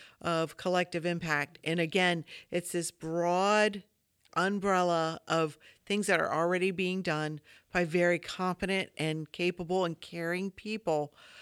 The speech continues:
But then you've got that one person that needs that. The resource directory is a good example of that. If somebody is suddenly in need of social services,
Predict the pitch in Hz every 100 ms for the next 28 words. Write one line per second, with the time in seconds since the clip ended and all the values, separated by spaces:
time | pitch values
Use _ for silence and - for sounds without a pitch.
0 | - - 185 185 185 180 170 190 180 175
1 | 156 - - 156 160 180 196 202 202 190
2 | 185 160 156 151 165 - 143 - 190 269
3 | 330 214 175 - 165 156 165 160 156 160
4 | 170 165 175 190 226 156 147 - - -
5 | - 170 160 151 - _ - - - -
6 | 165 - - 214 247 226 202 185 78 180
7 | 175 175 175 - _ - - 226 208 196
8 | 165 117 165 165 170 180 - 160 160 151
9 | - 180 165 156 175 170 170 - 147 -